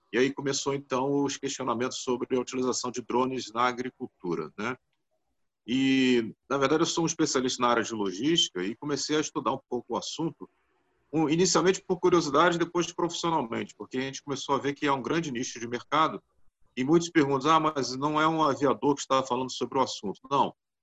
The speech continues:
mas é um administrador e nós vamos ver que a gente aqui não vai tratar de nenhuma questão propriamente dita operacional do voo, mas a gente vai falar um pouco de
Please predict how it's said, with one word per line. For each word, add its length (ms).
mas 220
é 60
um 120
administrador 880
e 200
nós 160
vamos 300
ver 260
que 540
a 60
gente 240
aqui 100
não 80
vai 160
tratar 300
de 100
nenhuma 240
questão 580
propriamente 420
dita 240
operacional 840
do 160
voo, 240
mas 140
a 60
gente 100
vai 100
falar 200
um 80
pouco 180
de 80